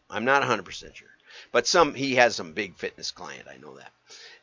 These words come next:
And does a great job. I love Andrew and what he has to say in his <laughs> thought-provoking commercials. Anyway, so let's say you join that. And you're not thinking about it too much, but back to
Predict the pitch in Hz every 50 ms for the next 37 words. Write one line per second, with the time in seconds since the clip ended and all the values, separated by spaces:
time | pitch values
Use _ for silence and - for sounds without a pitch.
0 | _ - 131 131 123 120 117 117 110 104 120 117 107 110 107 101 117 104 95 -
1 | - 92 82 76 69 62 - - - 95 92 95 107 110 110 101 - 95 95 95
2 | 90 87 82 71 67 - - _ - 80 85 73 73 85 98 98 92 87 85 87
3 | 85 - 87 - - - 73 67 - - - _ _ - 113 110 98 - - -
4 | - - - - _ _ _ _ - 127 120 135 - - 117 104 104 98 98 -
5 | 92 98 95 - 95 95 98 92 - - - - _ - _ _ - - - -
6 | - - _ - 165 220 262 262 196 151 131 120 113 110 - _ _ _ _ _
7 | _ _ _ _ _ _ _ _ _ - - - 170 180 175 165 160 160 147 156
8 | - - - - - 196 190 196 185 165 139 131 151 156 156 151 139 139 123 87
9 | - - _ _ _ _ _ _ _ _ _ _ _ - 151 180 208 202 202 196
10 | 202 214 214 202 - - 160 147 120 117 104 87 87 82 82 - - - 82 82
11 | 87 127 - - - - 113 98 - _ _ _ _ _ - 131 135 151 - _
12 | - - 127 117 113 104 98